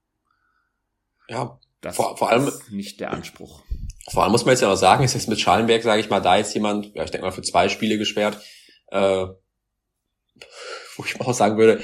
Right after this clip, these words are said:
Speaker 1: ich weiß gar nicht, wer jetzt da auf der Sechs, sag ich mal, äh, spielen soll nächste Woche.
Speaker 2: Ja.
Speaker 1: Ob's, ob, ob, ob's ein Tower macht, weiß nicht, wenn sie einen Latzer dahin stellen, Seguin, ich könnte mir alles so nichts vorstellen, weil's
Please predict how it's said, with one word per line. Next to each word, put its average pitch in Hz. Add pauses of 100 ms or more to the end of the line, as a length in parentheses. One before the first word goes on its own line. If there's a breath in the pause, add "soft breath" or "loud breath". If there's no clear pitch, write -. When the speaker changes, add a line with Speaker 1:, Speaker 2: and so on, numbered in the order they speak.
(200 loud breath)
Speaker 1:
ich -
weiß 143
gar 92
nicht, 92
wer 92
jetzt 101
da 104
auf 95
der 104
Sechs, 107
sag 110
ich 107
mal, 107
äh, 110
spielen 143
soll 85
nächste 82
Woche. 85 (240 loud breath)
Speaker 2:
Ja. 120
Speaker 1:
Ob's, -
ob, -
ob, 110
ob's -
ein 101
Tower 131
macht, 147
weiß 107
nicht, 90
wenn 90
sie 95
einen 95
Latzer -
dahin 127
stellen, 117
Seguin, 123 (1000 soft breath)
ich -
könnte -
mir 90
alles 123
so 120
nichts 143
vorstellen, 92
weil's 92